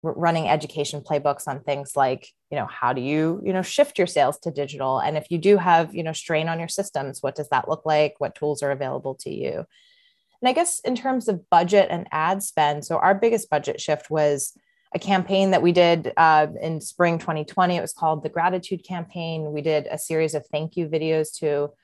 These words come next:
essential workers in the service industry and restaurants in particular. So we had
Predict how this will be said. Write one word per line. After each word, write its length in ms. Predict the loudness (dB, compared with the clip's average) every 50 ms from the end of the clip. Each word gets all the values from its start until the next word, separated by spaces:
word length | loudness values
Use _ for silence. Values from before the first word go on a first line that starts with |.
| _ _ _ _ _
essential 360 | -8 -6 -6 -4 -4 -4 0
workers 360 | 0 0 0 0 -2 -6 -6 -6
in 100 | -6 -6
the 80 | -8
service 400 | -6 -4 -4 -4 -4 -6 -6 -4
industry 400 | -4 -4 -4 -6 -6 -4 -4 -4
and 220 | -2 -4 -6 -8 -6 _
restaurants 420 | -6 -6 -4 -4 -4 -6 -6 -8 -10
in 60 | -10
particular. 560 | -10 -8 -8 -8 -6 -4 -2 0 0 0 -2
So 160 | -2 0 0
we 100 | 0 0
had 340 | 0 0 0 0 0 -2